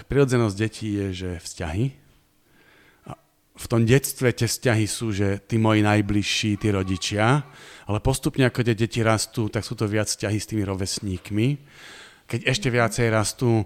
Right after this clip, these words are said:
tak s-, vlastne so všetkými. Tí tínedžeri už aj tých dospelých obdivujú a, a kľudne budú mať malých kamošov, aby ich rozvíjali. Takže vzťahy.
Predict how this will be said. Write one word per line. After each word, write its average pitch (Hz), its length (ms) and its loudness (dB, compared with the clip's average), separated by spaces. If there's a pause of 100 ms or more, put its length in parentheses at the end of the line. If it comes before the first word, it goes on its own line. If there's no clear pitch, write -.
(160)
tak 95 140 -4
s-, 101 80 -6
vlastne 95 260 -4
so 85 140 -10
všetkými. 101 840 2
Tí 98 80 -6
tínedžeri 101 460 0
už 95 240 -6
aj - 80 -12
tých 85 160 -10
dospelých 85 480 -6
obdivujú 95 720 2 (400)
a, 85 400 -6
a - 220 -16
kľudne 117 320 0
budú 104 160 -4
mať 101 160 0
malých 92 320 -4
kamošov, 90 480 -4
aby 90 240 -6
ich 92 80 -12
rozvíjali. 90 720 -4 (480)
Takže 92 400 -4
vzťahy. 110 720 -2